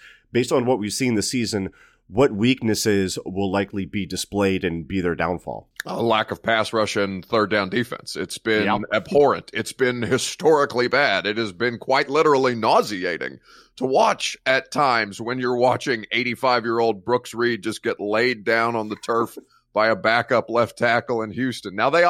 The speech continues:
Speaker 2: they ultimately got pressure in this game, but <laughs> they had fifteen sacks coming into week seventeen. They miraculously got three in one game. They are the, the playoff team. Uh, they are the first team to make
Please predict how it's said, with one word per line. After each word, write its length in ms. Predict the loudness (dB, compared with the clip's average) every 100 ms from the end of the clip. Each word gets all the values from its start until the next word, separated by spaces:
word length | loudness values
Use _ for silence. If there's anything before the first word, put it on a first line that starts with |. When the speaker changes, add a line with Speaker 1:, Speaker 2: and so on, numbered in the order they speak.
| 2 0
Speaker 2:
they 100 | 0
ultimately 460 | 2 2 -2 -4 -2
got 240 | 0 -2
pressure 400 | 0 -2 -2 -8 -8 _ _ _
in 120 | -2
this 200 | 0 0
game, 360 | 0 0 0 -2
but 180 | -2 -2
<laughs> 40 |
they 260 | -2 0 0
had 380 | 2 0 0 -4 -2
fifteen 640 | -2 -2 -8 -8 -6 -8
sacks 600 | -2 0 0 -4 -12 -14 _ _ _
coming 320 | -2 0 2 2
into 240 | 2 2
week 240 | 2 2
seventeen. 680 | 0 -4 -2 -2 0 0 -2
They 100 | -6
miraculously 880 | -6 -2 0 0 -2 -2 -2 -2 -4
got 400 | 0 2 2 -2
three 440 | -6 -2 -2 -4 -8 _ _ _ _
in 200 | -2 0
one 280 | 2 2 2
game. 320 | 2 2 0 -4
They 140 | 0 4
are 280 | 6 6 4
the, 400 | 2 0 0 -4 -6
the 160 | -6
playoff 500 | -2 0 2 2 0
team. 380 | -4 -6 -6 -12 _ _ _
Uh, 280 | 0 2 2 2
they 140 | 2
are 120 | 4
the 60 | 2
first 360 | 0 -2 -2
team 160 | -6 -6
to 80 | -4
make 220 | -2 -2